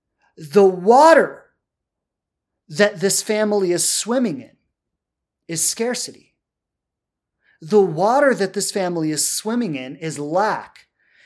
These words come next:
There's not enough. Now, they have enough money, right? They, they, they live in a nice home, and they're able to provide for all their needs and that kind of stuff. Like,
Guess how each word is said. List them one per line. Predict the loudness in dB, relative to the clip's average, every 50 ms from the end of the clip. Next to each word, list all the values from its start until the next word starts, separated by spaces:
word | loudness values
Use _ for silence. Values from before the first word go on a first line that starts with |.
| _ _
There's | -4 -2 0 0 0 -2 -6
not | -6 -6 -2 -2 0 0 -2
enough. | -2 -2 0 0 -2 -2 -2
Now, | 0 2 2 2 2 0 -2
they | -6 -6 -6
have | -4 -2 -2 -2 -2 -2
enough | -4 -4 -6 -6
money, | -8 -8 -8 -8 -8 -10 -12 -14 -14 _ _ _ _ _ _ _
right? | -4 -2 -2 -2 -2
They, | -6 -8 -8
they, | -8 -8 -8 -8 -8
they | -8 -8 -8 -6
live | -6 -6 -6 -6 -6
in | -8
a | -8
nice | -6 -6 -6 -8 -10 -10
home, | -8 -6 -6 -4 -6 -6
and | -6 -6
they're | -6 -6
able | -6 -6 -8 -10
to | -10
provide | -10 -8 -6 -6 -6 -6
for | -6 -8
all | -8
their | -6 -8
needs | -6 -6 -8 -8 -8
and | -10 -12
that | -10
kind | -10 -10 -10
of | -8
stuff. | -6 -8 -8 -6 -6
Like, | -10 -10